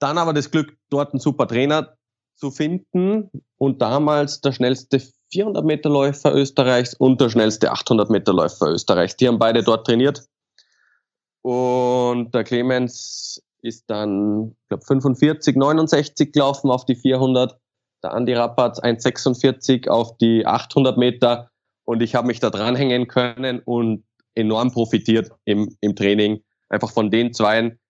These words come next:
Da geht so viel weiter, wenn du zwei Leute hast, die dich jeden Tag im Training pushen, wo du dich bei den Intervallen hinten dranhängen kannst. Und das war dann so die Entwicklung, wo, wo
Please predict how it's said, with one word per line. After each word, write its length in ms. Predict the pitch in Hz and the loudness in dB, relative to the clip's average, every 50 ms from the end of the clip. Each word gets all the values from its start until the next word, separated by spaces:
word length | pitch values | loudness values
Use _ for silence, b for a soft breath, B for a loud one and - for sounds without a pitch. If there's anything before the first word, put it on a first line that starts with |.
| _ | _
Da 80 | - 110 | -6 -4
geht 180 | 110 113 104 - | -4 -4 -2 -2
so 100 | 131 123 | -4 -2
viel 200 | - 123 110 107 | 0 0 0 2
weiter, 320 | 101 107 104 - 127 110 | 0 0 0 0 0 0
wenn 140 | 110 110 110 | 2 0 0
du 200 | 113 110 - - _ _ | 0 -2 -4 -6 _ _
zwei 200 | - 110 101 117 | -2 -2 0 0
Leute 260 | 117 107 110 107 - | 0 0 -2 -2 -2
hast, 260 | 113 104 110 - _ | -4 -4 -4 -4 _
die 80 | 120 107 | -2 -2
dich 160 | 107 104 - | -2 -2 0
jeden 280 | - 104 107 92 107 - | 0 0 0 -2 0 0
Tag 220 | 127 104 107 - | 0 0 2 0
im 120 | 110 101 95 | 0 0 0
Training 300 | 117 104 104 107 107 104 | 0 0 2 2 0 0
pushen, 440 | - 120 120 117 - - 120 117 110 | 0 0 0 0 -2 0 0 2 2
wo 100 | 110 107 | 2 2
du 120 | 110 107 | 4 4
dich 340 | 104 110 107 - - - _ _ _ | 4 2 2 -2 -12 -20 _ _ _
bei 100 | 113 107 | -2 0
den 160 | 101 107 107 | 0 0 0
Intervallen 440 | 107 104 - 117 101 101 101 101 104 | -2 0 0 0 2 2 2 2 0
hinten 300 | 113 110 104 - 120 101 | 0 -2 0 -2 -2 -2
dranhängen 480 | 98 95 90 98 104 117 110 107 104 | 0 0 0 0 0 2 2 2 0
kannst. 460 | 101 - 101 98 98 - - - - _ _ b b b b b b b b b b _ _ _ _ _ _ _ _ _ | 0 0 0 0 0 -2 -6 -14 -20 _ _ b b b b b b b b b b _ _ _ _ _ _ _ _ _
Und 200 | - 127 117 110 | -4 -2 0 0
das 220 | 120 117 113 123 | 0 -2 0 0
war 220 | 123 120 117 117 113 | 0 2 2 2 2
dann 160 | 117 113 113 | 2 0 0
so 180 | 110 123 117 113 | 0 0 0 2
die 140 | 113 117 113 | 2 2 2
Entwicklung, 680 | 107 104 101 - 117 104 - - 123 117 113 113 107 104 | 2 0 0 -2 -2 -4 0 0 0 0 2 0 0 2
wo, 240 | 107 107 107 104 107 | 2 2 2 2 2
wo 580 | 107 104 104 104 101 101 104 104 - - _ | 2 2 4 4 2 2 2 0 -2 -4 _